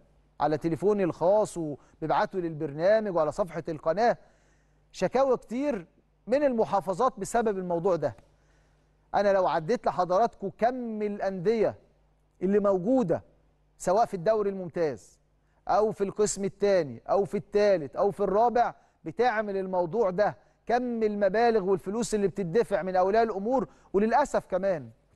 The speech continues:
أولياء الأمور علشان يشوف ابنه لعيب كورة بينساق ورا الموضوع، عايز يشوف ابنه لعيب كورة، فالنهاردة أدفع. أنا بقول لحضرتك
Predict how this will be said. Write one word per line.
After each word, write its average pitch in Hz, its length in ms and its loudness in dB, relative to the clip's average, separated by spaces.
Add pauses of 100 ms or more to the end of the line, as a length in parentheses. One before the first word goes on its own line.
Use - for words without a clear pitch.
(120)
أولياء 196 260 4
الأمور 208 460 -2 (380)
علشان 170 340 0
يشوف 208 260 -4
ابنه 214 280 0
لعيب 190 240 0
كورة 170 380 -4 (260)
بينساق 208 640 0
ورا 190 100 0
الموضوع، 165 440 -6 (560)
عايز 202 320 0
يشوف 196 300 -6
ابنه 240 400 0 (720)
لعيب 170 260 2
كورة، 202 400 0 (920)
فالنهاردة 180 480 0
أدفع. - 300 -8 (280)
أنا 233 140 0
بقول 233 220 0
لحضرتك 180 540 -4